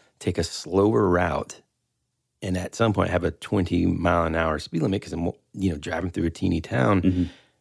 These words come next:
Speaker 1: Instead, I'm just like, "Let me get down that interstate, man."
Speaker 2: Yeah, yeah.
Speaker 1: And get to the place and then enjoy my
Speaker 2: Like I
Speaker 1: experience.
Speaker 2: said,
Speaker 1: Anyway.
Speaker 2: it's that point A to point B.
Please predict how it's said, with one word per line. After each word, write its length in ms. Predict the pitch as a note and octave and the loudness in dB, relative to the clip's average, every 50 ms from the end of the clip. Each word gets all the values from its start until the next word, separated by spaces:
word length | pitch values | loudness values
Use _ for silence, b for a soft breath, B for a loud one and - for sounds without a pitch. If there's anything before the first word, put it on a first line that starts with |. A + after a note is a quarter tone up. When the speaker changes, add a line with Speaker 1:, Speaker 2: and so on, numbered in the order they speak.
| _ _ _ _ _ - | _ _ _ _ _ 0
Speaker 1:
Instead, 320 | A2+ G2+ - - A2+ G2 | 0 0 2 2 2 2
I'm 200 | - - F2+ G2 | 2 0 -2 -2
just 120 | G2 F#2 - | -2 -2 -2
like, 200 | E2 D#2+ D#2+ G2 | -4 -4 -2 -2
"Let 100 | G2 A2+ | 0 0
me 80 | A2 | 0
get 380 | F2 - - - - - - - | 0 -2 -6 -8 -8 -12 -20 -16
down 280 | - - - G#2+ F#2+ | -14 -10 -8 -6 -4
that 160 | E2+ D2+ D2+ E2 | -4 -4 -4 -4
interstate, 560 | D#2 D2 C#2 - - - - D2+ - - - | -4 -4 -6 -8 -10 -10 -10 -10 -10 -12 -12
man." 180 | - D#2+ D2 - - _ _ _ _ _ - | -16 -16 -16 -18 -20 _ _ _ _ _ 0
Speaker 2:
Yeah, 240 | - G2+ F#2+ C#2+ - - _ _ - - | 2 2 2 2 -2 -8 _ _ -18 -14
yeah. 180 | D2+ D2 C#2+ - | -14 -12 -8 -4
Speaker 1:
And 160 | - G2 G2+ F2+ | 0 2 2 4
get 200 | - G2 - - | 2 2 0 0
to 120 | - F2+ | -4 -4
the 80 | D#2+ - | -4 -4
place 300 | - - F2 E2 E2 - | -2 0 0 0 0 0
and 260 | - - D#2+ D#2+ E2 F#2 | -4 -6 -4 -2 2 2
then 160 | F#2+ F2+ E2 | 4 4 2
enjoy 220 | D#2+ D2 D2+ D#2 | 0 -2 -4 -4
my 80 | C#2+ C#2+ | -6 -2
Speaker 2:
Like 280 | F2+ F2+ F2+ F2+ F#2 | 0 2 2 2 2
I 60 | A2 G2+ | 2 0
Speaker 1:
experience. 80 | G2+ | 2
Speaker 2:
said, 180 | - C3 B2+ A#2+ | 4 4 4 4
Speaker 1:
Anyway. 160 | C#3 A2 F#2+ | 4 4 4
Speaker 2:
it's 140 | F2 - - | 2 0 -2
that 40 | - | 0
point 220 | - F#2+ F#2 F2+ - | 2 2 2 2 2
A 140 | - F#2+ F#2 | 0 0 0
to 60 | F#2 F#2 | 0 0
point 280 | - - G2 F#2 F2 | 0 -2 -2 0 0
B. 340 | F2 G2 G2+ G2+ F2 D#2+ - | 2 2 2 2 0 -2 -8